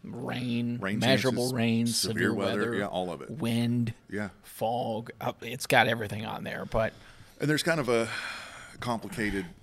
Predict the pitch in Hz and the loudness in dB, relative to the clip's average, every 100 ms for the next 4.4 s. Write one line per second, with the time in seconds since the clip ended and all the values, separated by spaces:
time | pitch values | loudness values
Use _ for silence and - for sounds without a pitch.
0 | - 113 101 90 - - 107 104 101 98 | -12 -6 -4 -6 -10 -14 -4 0 0 0
1 | 98 - 101 - 104 95 95 95 - 95 | -2 -4 -4 -4 -4 -2 -2 -4 -2 -4
2 | 80 90 85 80 92 95 - 90 92 87 | -4 -8 -8 -6 -6 -6 -8 -6 -4 -6
3 | 80 82 85 82 80 82 80 80 76 76 | -6 -6 -6 -8 -10 -10 -10 -8 -10 -10
4 | 73 - - - | -10 -14 -14 -14